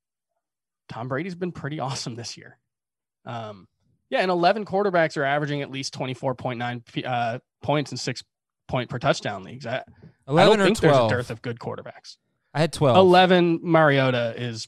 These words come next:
Speaker 1: in the top twelve,
Speaker 2: Oh,
Speaker 1: but
Speaker 2: okay.
Speaker 1: he only played one.
Speaker 2: Okay, so then, yeah, here's this stat, right? So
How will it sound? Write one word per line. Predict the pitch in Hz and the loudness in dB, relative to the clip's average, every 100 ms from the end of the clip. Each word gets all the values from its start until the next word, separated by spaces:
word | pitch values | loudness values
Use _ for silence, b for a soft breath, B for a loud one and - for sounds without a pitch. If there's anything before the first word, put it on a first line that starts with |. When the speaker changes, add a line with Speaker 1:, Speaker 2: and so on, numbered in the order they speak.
| - | -12
Speaker 1:
in | 135 | -12
the | 113 | -10
top | - 117 - | -10 -8 -8
twelve, | 110 147 | -6 0
Speaker 2:
Oh, | 147 143 | 4 4
Speaker 1:
but | 131 | 4
Speaker 2:
okay. | 120 104 | 0 -4
Speaker 1:
he | |
only | 98 | -6
played | - - _ - | -16 -20 _ -2
one. | 185 | 2
Speaker 2:
Okay, | 180 156 | 2 2
so | 185 | 2
then, | 165 170 | 2 2
yeah, | 175 | 2
here's | 160 202 175 | 4 2 2
this | 180 - | -2 -2
stat, | - 123 120 | -2 0 0
right? | 127 135 135 - | 2 2 0 -6
So | - 139 135 127 120 | -2 2 4 4 2